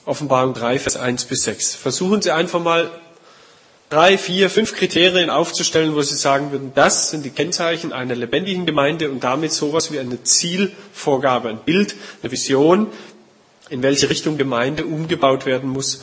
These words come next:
weil ich glaube, dass dieses Bild von Sardes heute vielen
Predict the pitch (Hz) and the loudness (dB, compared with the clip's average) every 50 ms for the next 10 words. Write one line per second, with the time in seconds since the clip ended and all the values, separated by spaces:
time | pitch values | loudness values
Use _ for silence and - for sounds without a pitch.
0 | - - - - - - - - - _ _ - 120 120 120 117 - - 123 123 | -14 -20 -20 -20 -20 -20 -20 -20 -20 _ _ -2 0 0 0 -2 0 2 2 2
1 | 123 - - 123 - - - - 151 165 156 - 180 175 - - - - - - | 2 0 -2 -2 -2 -2 -2 -4 -4 -2 0 0 0 0 0 -2 -4 -6 -12 -20
2 | _ - - 131 135 143 151 151 - - - - - - - _ _ - - 120 | _ -8 -4 -4 -2 -2 -4 -6 -10 -20 -20 -20 -20 -20 -20 _ _ -10 -8 -6
3 | 110 - - 120 120 123 143 131 - - - 123 117 120 120 - 143 131 - - | -4 -2 0 0 0 2 2 0 -2 -2 -2 0 0 0 -2 -2 -6 -10 -10 -8
4 | - 147 151 156 160 156 156 160 | -8 -6 -4 -2 -2 -4 -4 -6